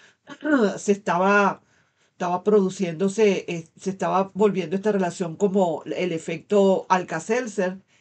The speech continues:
que se, se iba, se estaba desbordando, como que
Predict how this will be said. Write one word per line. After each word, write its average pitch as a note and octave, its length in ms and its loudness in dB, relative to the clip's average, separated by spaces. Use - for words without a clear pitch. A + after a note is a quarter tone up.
que E3 140 -12
se, - 260 -10
se - 200 -12
iba, F#3 340 -2
se - 160 -12
estaba E3 340 -4
desbordando, F#3+ 880 0
como F#3+ 300 0
que F3+ 440 -2